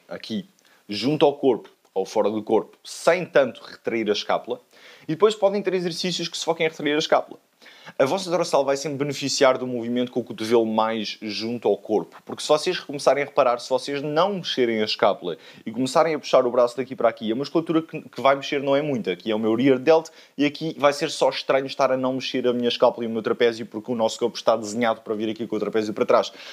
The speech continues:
Se vocês só fazem isto daqui para aqui, vai ser um bocadinho estranho para vocês estarem a fazer isto.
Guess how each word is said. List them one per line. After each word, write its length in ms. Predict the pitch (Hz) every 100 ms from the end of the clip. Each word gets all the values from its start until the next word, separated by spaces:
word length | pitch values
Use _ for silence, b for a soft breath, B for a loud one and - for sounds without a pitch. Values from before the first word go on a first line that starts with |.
| B B
Se 80 |
vocês 300 | 135 135 151
só 120 | 170 147
fazem 300 | 151 143 147
isto 140 | -
daqui 200 | 147 156
para 140 | 139
aqui, 260 | 139 156 156 b b
vai 100 | 160
ser 140 | 156
um 60 | 147
bocadinho 260 | 151 143
estranho 360 | 131 - 139 135
para 120 | 131
vocês 260 | 127 131 135
estarem 220 | 139 127
a 20 |
fazer 240 | 135 127
isto. 220 | 117 -